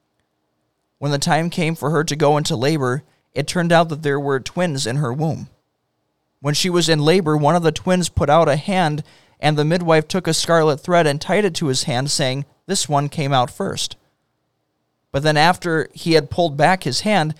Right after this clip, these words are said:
his brother came out first, so she said, "What a breakthrough you have made for yourself."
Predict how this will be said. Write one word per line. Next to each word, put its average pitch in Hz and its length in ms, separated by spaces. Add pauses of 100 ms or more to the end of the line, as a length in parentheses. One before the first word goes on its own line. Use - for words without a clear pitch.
(200)
his 147 200
brother 185 300
came 156 280
out 131 180
first, 131 500
so 147 240
she 165 180
said, 151 300
"What 147 280
a 165 60
breakthrough 175 500
you 180 160
have 180 140
made 214 200
for - 140
yourself." 127 520